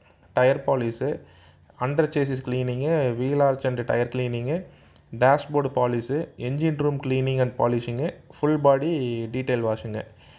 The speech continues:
இது போக ஒரு யூ வி வேக்ஸ் வ-, பாலிஷ் வந்து பாத்தீங்கன்னா, ஒரு தௌசண்ட் ஃபைவ் ஹண்ட்ரட் ருப்பீஸ் ஒர்த்தது. அதுவும் வந்து உங்க நமக்கு இந்த பிளான்லேயே இன்க்ளூடடாக வந்துடுது. இது போக ஒரு டஸ்டர் ஆறு பிளைண்ட் மிரர் ஆர் டோர் கார்டு, இந்த மூணு,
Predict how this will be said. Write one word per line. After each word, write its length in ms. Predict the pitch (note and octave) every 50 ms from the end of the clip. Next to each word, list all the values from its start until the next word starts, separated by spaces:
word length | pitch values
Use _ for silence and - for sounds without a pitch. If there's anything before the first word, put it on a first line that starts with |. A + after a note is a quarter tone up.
| - - -
இது 200 | - C3 C3 C3
போக 240 | C3+ D3 D3+ D3+ E3+
ஒரு 200 | E3 C#3+ B2+ B2+
யூ 240 | C3+ D#3 E3+ F3
வி 40 | E3+
வேக்ஸ் 480 | F3 E3 C#3+ C3 C3 C#3 C3+ - - C3+
வ-, 400 | C3+ C3 C3 B2 B2 B2 A#2+ A#2 A#2+ -
பாலிஷ் 320 | B2 B2 B2 A#2+ C3 B2+
வந்து 80 | B2 B2
பாத்தீங்கன்னா, 200 | B2 A#2+ B2 C3+
ஒரு 160 | C#3 C3+ B2
தௌசண்ட் 280 | - A#2 A#2 B2 C3 B2+
ஃபைவ் 60 | B2+
ஹண்ட்ரட் 220 | C3 B2 A#2 B2 A#2
ருப்பீஸ் 260 | B2 B2+ B2 - A#2
ஒர்த்தது. 520 | A2+ - - A#2 A2 G#2+ A2+ C#3+ F3 - - - - - - - - - -
அதுவும் 300 | - A#2+ B2+ C#3+ D#3+ D#3+
வந்து 200 | D#3 C#3+ D3 D3+
உங்க 120 | C#3+ C#3
நமக்கு 300 | C3 B2+ B2+ B2 - B2+
இந்த 100 | A#2+ A#2 A2+
பிளான்லேயே 340 | - A#2 B2 B2+ B2+ C3 C3
இன்க்ளூடடாக 440 | A#2+ A2+ B2 B2+ B2 A#2+ A#2 A#2+ A#2+
வந்துடுது. 600 | A#2 A2+ A#2 B2 C3+ B2+ B2 G#2+ A2+ B2 D3+ E3 - - - - - - - - - _ _
இது 220 | - - C#3 D#3 D3+
போக 300 | - D#3+ D#3 D#3 F3+ F#3+
ஒரு 200 | F3 D#3+ C#3+ B2+
டஸ்டர் 560 | A#2 A#2+ B2 B2 B2 - - E3 E3+ F3+ -
ஆறு 300 | - - B2+ C#3 C#3+ D3+ C#3+ C3 A#2+ A#2 A2+ A2+ A2+ A2+ A2+ B2+ - - - - _ _ _ - - A#2+
பிளைண்ட் 300 | B2+ C3 C#3+ D#3 D#3 D3+
மிரர் 320 | C#3+ C#3+ C#3+ D#3+ F3 - -
ஆர் 340 | - B2 C3+ D#3 F3+ - - - - A#2+ B2+
டோர் 180 | B2+ B2+ B2
கார்டு, 320 | A2 A#2 A2+ A2+ A2 G#2+ - - - - _ - - -
இந்த 260 | - C3 B2+ B2+ B2+
மூணு, 300 | B2 B2+ C#3+ D3+ D3+ D3